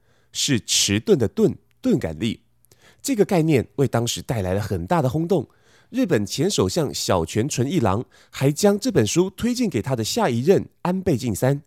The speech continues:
可见钝感力对于我们现代人充满压力的生活环境带来了许多良性的反思。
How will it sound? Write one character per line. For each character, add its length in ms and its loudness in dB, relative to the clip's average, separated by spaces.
可 200 -2
见 280 2
钝 160 2
感 180 0
力 220 -2
对 160 2
于 80 2
我 160 0
们 100 0
现 280 -2
代 140 2
人 260 2
充 180 -2
满 200 0
压 160 0
力 120 -2
的 80 0
生 180 0
活 140 -2
环 180 -2
境 220 -2
带 160 0
来 140 0
了 100 2
许 320 0
多 300 0
良 260 0
性 160 -2
的 80 -2
反 180 -6
思。 300 -6